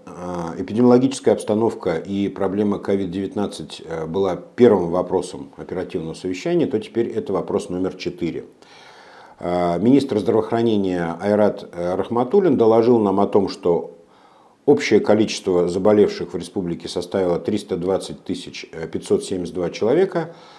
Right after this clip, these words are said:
а в стационарах двести семьдесят один человек, э, амбулаторно лечится четыре тысячи пятьсот двадцать два. В медицинских учреждениях развернуто пятьсот восемьдесят коек, и из них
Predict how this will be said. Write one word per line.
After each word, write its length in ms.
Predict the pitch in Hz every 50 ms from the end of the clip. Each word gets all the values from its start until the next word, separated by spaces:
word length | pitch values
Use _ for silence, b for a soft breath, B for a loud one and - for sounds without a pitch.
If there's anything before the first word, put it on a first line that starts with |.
| B B B B B B B B
а 120 | B 95
в 20 | -
стационарах 600 | - 123 117 - 127 127 131 127 117 107 98 87
двести 280 | 92 101 98 - - 92
семьдесят 380 | - - 101 101 95 - -
один 240 | 135 160 175 214 214
человек, 640 | 208 - 196 170 170 165 156 151 143 147 - - -
э, 220 | - 104 101 98 101
амбулаторно 580 | 104 107 107 117 117 110 110 - 110 101 101
лечится 460 | 98 98 95 87 - - - - 87
четыре 340 | - - 90 - 110 95 92
тысячи 380 | 87 92 87 78 - - - 85
пятьсот 400 | - 90 85 - - 85 80 71
двадцать 340 | 80 80 78 - - 95 98
два. 320 | 123 165 202 202 202 202 B B B B B B B B _ _ _ _
В 60 | - 120
медицинских 500 | 139 139 135 - 175 175 175 - 110 107
учреждениях 600 | 107 - 131 123 120 113 127 131 117 110 - -
развернуто 520 | 110 110 104 117 117 104 101 90 - 82
пятьсот 400 | - - 113 - - 117 104 -
восемьдесят 500 | 101 98 92 - 90 90 87 - 104 101
коек, 400 | - - 185 190 175 151 - -
и 120 | 113 107
из 100 | 101 92
них 240 | 110 127 143 143 -